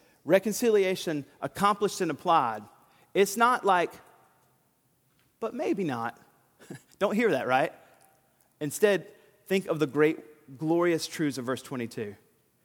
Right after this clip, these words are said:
and know that perseverance is God's work in me and that you're going to do it no matter what because you've just never gotten over the fact that you are holy and blameless and above reproach.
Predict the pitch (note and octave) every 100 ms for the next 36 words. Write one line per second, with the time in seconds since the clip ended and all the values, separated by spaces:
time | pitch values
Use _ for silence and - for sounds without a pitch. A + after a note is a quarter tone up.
0 | _ - D3 D#3+ F#3 G3+ D3 C3 - F#3+
1 | - E3+ F3+ F3 C3+ - - - _ _
2 | D3+ C#3 A#2+ D3+ D#3+ D3 E3 D#3 - F#3+
3 | D3+ A#2+ A2 G#2+ - _ _ C3+ B2+ C3
4 | D#3+ D3 F3 E3+ D3+ C#3+ D3 C#3+ C3+ C3
5 | B2 B2+ C3 B2 - F#3 E3+ B2+ G#2+ -
6 | - _ _ _ D#3 D3+ D3 C3 C#3+ D3
7 | D3 D#3 D3 - C#3+ C3+ C3 C#3+ B2 A#2+
8 | - A#2+ - A#2 C3+ B2+ A#2 - D3 C#3+
9 | C#3+ C#3+ - _ _ C#3+ B2+ C3+ C3 B2+
10 | A#2+ - B2 A#2+ B2 B2 - A2+ G#2+ -